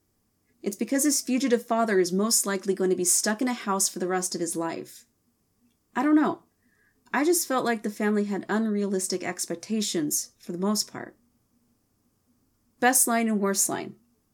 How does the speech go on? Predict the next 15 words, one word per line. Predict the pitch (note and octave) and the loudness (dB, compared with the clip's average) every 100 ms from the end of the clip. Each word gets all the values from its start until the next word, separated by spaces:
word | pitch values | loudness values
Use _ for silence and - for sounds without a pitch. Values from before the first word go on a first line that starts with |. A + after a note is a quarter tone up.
| _ _ _ _ _ _ | _ _ _ _ _ _
When | B3 | 0
the | B3+ | 4
Kim | F4 E4+ | 6 6
family | D#4+ C4+ B3 G#3 | 6 2 2 0
is | G3+ | 0
displaced | G3 - F#3+ F#3+ F#3+ - | 0 0 2 2 2 2
due | F#3 F#3 | 4 4
to | F#3 - F3 | 2 -2 -2
the | E3+ | -2
flood | - F#3 F3+ F3 - F3+ | -4 -2 0 0 -4 -4
and | F3 E3 E3 | -2 0 2
sleeping | - G3 F#3 | 2 0 -2
at | E3 E3 | -2 -4
the | |
gym, | D3+ E3+ D#3+ D3+ | -4 -4 -4 -6